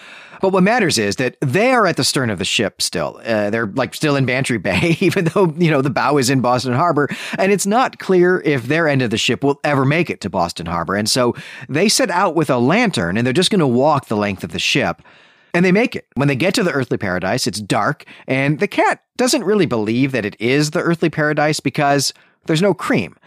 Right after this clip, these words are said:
Also, there's a sign on a pine tree that says, "No hiring today," <laughs> as well, right? So it's a funny story. But Brandon says,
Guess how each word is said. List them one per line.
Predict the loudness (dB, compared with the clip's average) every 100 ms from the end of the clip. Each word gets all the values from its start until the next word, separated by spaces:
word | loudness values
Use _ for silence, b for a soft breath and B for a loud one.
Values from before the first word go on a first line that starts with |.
| B B B
Also, | -2 2 2
there's | 2 0
a | 0
sign | 0 0 0
on | 0
a |
pine | -2 -2 -2
tree | 0 0
that | 0
says, | -2 0 0 0
"No | 2 2
hiring | 2 2 2 2 2 -2 _
today," | -2 0 2 0 0
<laughs> |
as | 0 0
well, | 2 2
right? | 2 0
So | 0 -2 0
it's | -2
a | 0
funny | 0 0
story. | -2 -4 -4 -6 B B B B
But | -2 0
Brandon | 2 2 2
says, | 2 2 0 -2